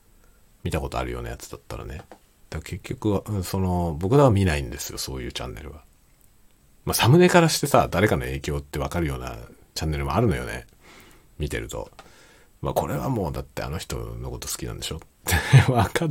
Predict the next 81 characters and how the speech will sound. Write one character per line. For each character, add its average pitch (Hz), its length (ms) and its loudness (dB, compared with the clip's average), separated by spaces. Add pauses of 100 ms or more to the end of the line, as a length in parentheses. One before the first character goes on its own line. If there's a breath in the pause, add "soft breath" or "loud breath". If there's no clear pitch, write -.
(100)
ち - 140 -2
ゃ - 20 2
う 80 60 -2
よ 78 100 -4
う - 20 -6
な 71 100 -8
チ 76 100 -6
ャ 78 60 -2
ン 82 40 -2
ネ 85 80 -2
ル 87 80 0
と 92 80 0
か - 60 -4
も 65 120 -4
あ - 40 0
っ - 60 -2
て、 - 480 -4 (640 loud breath)
だ 165 160 8
け 110 140 4
ど、 92 340 2 (580 loud breath)
悔 143 180 6
し 151 180 6
い - 40 4
か 80 120 0
な、 71 140 0
そ 135 240 4
う 147 60 4
い 147 80 4
う 139 40 4
チ 139 120 2
ャ 131 40 8
ン 131 100 6
ネ 127 80 6
ル 120 80 4
の 117 120 8
方 110 220 4
が 69 400 -2 (120)
受 98 200 4
け 143 40 8
て 65 120 2
る 62 80 -6
ん 53 100 -10
だ - 80 -10
よ - 60 -10
ね。 - 140 -14 (1040)
僕 78 160 -2
の 71 80 -2
チ 71 80 -2
ャ 67 40 0
ン 67 60 -4
ネ 64 80 -6
ル 64 60 -8
な 62 100 -8
ん 60 80 -10
か - 100 -6
よ - 80 -6
り 50 80 -12
も。 - 120 -20 (2000 soft breath)
こ 110 120 0
れ 113 60 4
多 110 100 8
分 73 160 2
ね、 65 120 -2
い 69 40 -2
ろ 73 120 -2
ん 85 40 0
な 85 80 0
と - 120 -2
こ 87 80 0
ろ 170 120 2
で 123 280 -4
こ - 140 -6
う 64 60 -6
い 65 60 -6
う - 40 -8
こ - 100 -10
と 120 100 -8
は 110 100 -4
あ 120 40 -6
る - 100 -10
ね。 - 220 -12